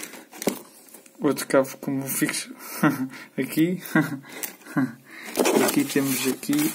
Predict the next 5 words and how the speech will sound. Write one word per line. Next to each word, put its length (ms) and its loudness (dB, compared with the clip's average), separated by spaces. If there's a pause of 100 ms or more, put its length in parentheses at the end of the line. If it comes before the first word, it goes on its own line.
(600)
o 80 4
res-, 200 0 (220)
o 80 -2
seu 260 4
respectivo 840 -2